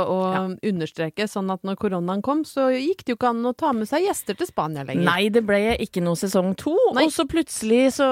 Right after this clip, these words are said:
Speaker 2: når man da har vært, eh, involvert i et prosjekt, eh, som folk tenker at, ja, det skal jo rulle videre, så er det kanskje ikke så mange som tenker at, eh, at du finnes der ute på jobbmarkedet.
Speaker 1: Å, nei.
Speaker 2: Nei, og det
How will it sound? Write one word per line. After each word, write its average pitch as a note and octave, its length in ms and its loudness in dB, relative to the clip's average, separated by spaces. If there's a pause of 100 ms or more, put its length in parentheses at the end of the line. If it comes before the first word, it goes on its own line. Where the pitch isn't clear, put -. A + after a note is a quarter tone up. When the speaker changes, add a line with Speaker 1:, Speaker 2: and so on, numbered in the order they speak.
Speaker 2:
når B3+ 160 0
man C4 160 0
da G#3+ 200 2
har A3 160 2
vært, F#3+ 320 -4
eh, G#3 180 2
involvert G3 500 0
i F#3 120 0
et - 80 -20
prosjekt, B3+ 540 -4
eh, B3+ 160 2
som B3 240 2
folk A#3 260 -2
tenker G3+ 360 -2
at, G3+ 160 -4
ja, G#3+ 140 -2
det F#3+ 240 0
skal G#3+ 220 2
jo G#3+ 80 2
rulle F#3+ 160 0
videre, F#3 320 0
så D#4+ 160 0
er A#3 160 2
det A#3+ 100 -4
kanskje A3 260 -2
ikke G3+ 120 -4
så B3+ 80 2
mange G#3 160 0
som C4 100 -4
tenker F#3 400 -2
at, F#3+ 280 -2
eh, G#3 340 2 (500)
at C#4+ 160 -2
du B3+ 140 4
finnes D#3+ 420 0
der F3+ 240 0
ute F3 240 -6
på G#3+ 160 4
jobbmarkedet. E3+ 680 -2 (240)
Speaker 1:
Å, G#3 120 -2
nei. D3+ 360 -2
Speaker 2:
Nei, E3+ 260 0
og E3+ 340 -2
det E3+ 200 2